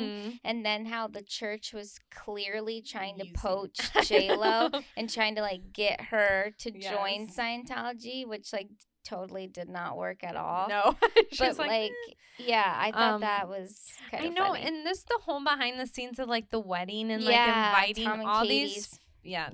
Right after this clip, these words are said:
Speaker 1: sorry, Tom Cruise and Katie Holmes then are getting married, and they invite all these celebrities that s-, some of 'em aren't even Scientologists, but they're, like, trying to make it look like
Speaker 2: Yeah.
Speaker 1: they associate with Scientologists, and it's like they didn't, like, J-Lo, they're like,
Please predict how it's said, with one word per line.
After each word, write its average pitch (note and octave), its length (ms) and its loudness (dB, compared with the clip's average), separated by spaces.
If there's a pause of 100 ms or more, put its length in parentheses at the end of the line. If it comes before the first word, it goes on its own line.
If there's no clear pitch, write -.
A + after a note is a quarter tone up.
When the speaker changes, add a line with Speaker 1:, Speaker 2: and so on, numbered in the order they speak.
Speaker 1:
sorry, F#3 420 -10
Tom A#3+ 260 -2
Cruise A3+ 340 -4
and G3+ 120 -14
Katie F#3+ 280 -10
Holmes A3 480 -6
then F#3+ 180 -10
are F#3 140 -14
getting G3 360 -12
married, G3 640 -12 (600)
and G#3+ 340 2
they A#3 260 4
invite A3+ 460 6
all G3+ 200 4
these A#3+ 240 -6
celebrities G3+ 720 -4
that F3 360 -4 (100)
s-, - 140 -12 (400)
some A#3+ 220 -2
of A#3+ 100 0
'em G3+ 140 -8
aren't F#3 240 -4
even A3 260 -6
Scientologists, G3 920 -4
but G3 160 -10
they're, F#3+ 200 -4
like, F#3 260 -6
trying G#3 320 -2
to G3 60 -10
make F#3+ 300 -12
it E3+ 160 -10
look G3 500 -6
like F3+ 280 -4
Speaker 2:
Yeah. G#3 440 4 (380)
Speaker 1:
they F#3 120 -6
associate E4 680 0
with D4+ 220 0
Scientologists, D4 1080 2
and A#3 100 -4
it's C4+ 220 -2
like C4+ 200 2
they C4+ 140 2
didn't, B3 400 -6
like, A3 220 0
J-Lo, G#3+ 480 0
they're A3 160 -2
like, A#3 160 -2